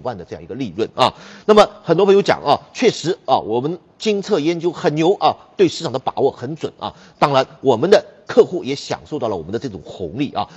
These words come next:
你看，热烈庆祝二零一五年一月份精测用户啊，共计盈利五千三百七十六点三一万啊，真是恭喜各位了啊！所以早一天加入精测，早一天获取收益啊。好的，那么很多朋友讲了哦，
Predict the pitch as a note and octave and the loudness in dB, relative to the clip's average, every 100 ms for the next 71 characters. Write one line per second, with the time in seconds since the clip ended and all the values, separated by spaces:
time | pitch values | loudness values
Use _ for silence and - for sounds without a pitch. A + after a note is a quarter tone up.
0 | - E3 G#3 C#4 A#3+ - F#3+ G3 G3 F#3 | -6 0 2 4 2 0 -4 -2 2 0
1 | G3 G#3+ D3 C3 G3+ E3+ D#3 A2+ G#3 G3+ | 0 -4 -4 -4 -2 -2 -2 -4 -6 -4
2 | E3 F#3 C3+ D#3 A#2 - F3 - A#3+ D#3 | -4 -4 -6 -4 -4 -4 -8 0 0 0
3 | C#3 C3+ G2+ C#3+ G#3 - C#3 G#2 - D#3+ | -6 -10 -6 -6 -6 -6 -6 -6 -6 -6
4 | C3 - C3+ C3+ - D#2+ - - E3 - | -6 -4 -6 -6 -12 -12 -12 -12 -10 -10
5 | A2 A#2 E3+ G3+ A#2+ G2 - _ - D3+ | -10 -10 -4 -2 -2 -4 -10 _ -6 -6
6 | A2 G2 D3+ A#2+ B2+ - G#2+ - - - | -6 -10 -8 -6 -6 -6 -8 -8 -12 -6
7 | C#3 - C#3+ B2+ - B2 G2 F2 C2+ A2 | -6 -4 -4 -4 -8 -8 -6 -8 -8 -10
8 | - - F#3+ F3 - F#3 D3 G#3+ A#3+ A#3 | -10 2 4 4 6 8 8 6 0 0
9 | A3+ G#3 F#3 F#3 F#3+ - _ - C2+ G2 | 2 2 2 -2 -8 -10 _ -4 -4 -6
10 | B2 C3+ B2+ - - F#2 D3 D#3 C#3+ C3+ | -8 -10 -8 -6 -6 -6 -6 -6 0 0
11 | A#2 - - - F3+ A#3 - - A#3 B3 | 0 -4 -20 2 6 6 4 -4 2 6
12 | A#3 A3 F#3+ G3+ G#3 G#3 C#3+ G2+ B2 C#3+ | 8 6 4 4 4 4 0 0 2 2